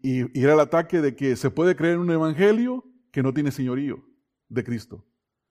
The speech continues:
Un, un, un evangelio que lo único que requiere es creer en Jesús, no importa que no te sometas a Jesucristo como Señor. Lo que importa es que seas salvo.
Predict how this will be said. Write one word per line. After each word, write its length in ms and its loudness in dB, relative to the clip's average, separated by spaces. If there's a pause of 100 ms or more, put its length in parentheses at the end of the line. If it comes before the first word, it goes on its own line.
(320)
Un, 260 -2
un, 360 -2
un 160 -2
evangelio 760 0
que 160 -2
lo 100 0
único 300 0
que 80 -4
requiere 480 -2
es 140 -8
creer 300 2
en 60 -4
Jesús, 460 -8 (240)
no 100 0
importa 400 -2
que 120 -4
no 100 -4
te 100 -4
sometas 440 -6
a 60 -8
Jesucristo 640 -10 (240)
como 220 -4
Señor. 400 -6 (720)
Lo 160 0
que 80 -2
importa 400 0
es 100 -4
que 140 -6
seas 300 -6
salvo. 440 -6